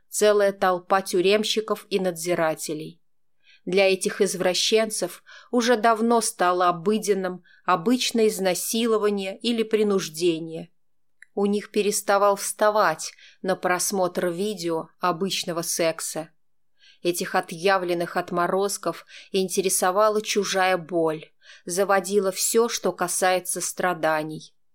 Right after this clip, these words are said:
Даже на кровавое месиво в районе гениталий у пленниц не могло унять их похоть.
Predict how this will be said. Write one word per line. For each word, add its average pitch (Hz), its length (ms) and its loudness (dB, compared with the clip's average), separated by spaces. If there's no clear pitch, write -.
Даже 185 360 0
на 180 140 -2
кровавое 180 640 2
месиво 185 600 0
в 165 60 -6
районе 180 460 0
гениталий 175 800 -2
у - 80 -4
пленниц 196 720 0
не 214 120 2
могло 208 460 4
унять 180 420 -2
их - 220 -6
похоть. - 640 -4